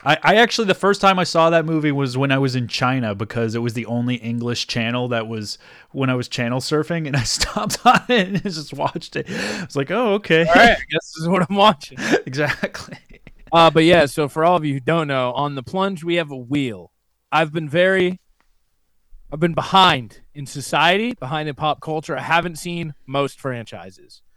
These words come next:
Speaker 2: So what we've done is we put every franchise literally imaginable, every franchise in movies pretty much in the <laughs> world ever.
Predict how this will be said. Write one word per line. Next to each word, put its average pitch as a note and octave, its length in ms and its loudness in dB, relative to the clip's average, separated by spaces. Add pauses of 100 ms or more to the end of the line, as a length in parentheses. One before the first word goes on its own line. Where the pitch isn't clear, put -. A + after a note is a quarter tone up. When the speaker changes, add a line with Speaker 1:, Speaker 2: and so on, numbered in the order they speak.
(220)
Speaker 2:
So - 140 -12
what B2+ 120 -2
we've C3 180 -6
done D#3+ 240 -2
is C#3 100 -8
we C#3+ 120 -4
put E3+ 200 -2
every D#3+ 260 -2
franchise D3 720 -4 (840)
literally A3+ 560 6
imaginable, C#3 680 -2 (300)
every F3 320 2
franchise C3+ 800 -6 (800)
in E3 200 -4
movies D3 540 -4 (280)
pretty G#3 240 -2
much F#3+ 240 -2
in F3 100 -2
the D#3 80 -4
<laughs> C#3+ 80 -2
world D#3+ 280 -2
ever. E3+ 380 0